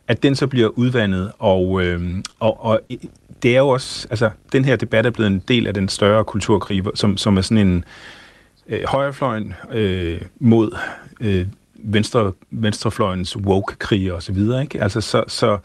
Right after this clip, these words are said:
det er sådan en fornemmelse af, hvis man, hvis man er konservativ og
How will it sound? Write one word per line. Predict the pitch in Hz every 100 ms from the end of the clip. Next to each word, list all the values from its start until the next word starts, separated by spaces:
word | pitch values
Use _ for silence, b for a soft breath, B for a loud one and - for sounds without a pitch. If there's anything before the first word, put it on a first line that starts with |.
| B B -
det | 113
er | 139
sådan | 156
en |
fornemmelse | 139 139 135 127
af, | 120 113 -
hvis | - 107 101
man, | 104 95 92 - -
hvis | 104
man | 101 -
er | 113 143 - b b b b b
konservativ | 101 123 131 - 120 107
og | 101 85